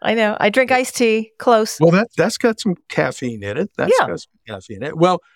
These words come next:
Speaker 2: coffee comes in subtypes. There's your decaf coffee,
Speaker 1: Mm-hmm.
Speaker 2: and then your ground and regular and instant.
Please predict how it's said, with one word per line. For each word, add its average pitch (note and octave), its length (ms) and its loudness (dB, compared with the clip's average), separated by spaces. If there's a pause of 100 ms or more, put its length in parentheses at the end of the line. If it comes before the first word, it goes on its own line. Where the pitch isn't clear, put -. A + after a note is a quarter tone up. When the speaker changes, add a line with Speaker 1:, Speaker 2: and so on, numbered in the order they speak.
(140)
Speaker 2:
coffee A3 340 2
comes E3 320 0
in C#3+ 180 0
subtypes. B2+ 800 -2 (320)
There's C3+ 400 2
your B2 200 -4
decaf C3+ 840 -2
coffee, G#2 520 -4 (360)
Speaker 1:
Mm-hmm. D#3 180 -10
Speaker 2:
and B2+ 160 0
then C3+ 180 -2
your A#2+ 140 -4
ground B2+ 520 0
and G#2+ 120 -10
regular A#2+ 520 0
and G#2 200 -6
instant. B2 480 -10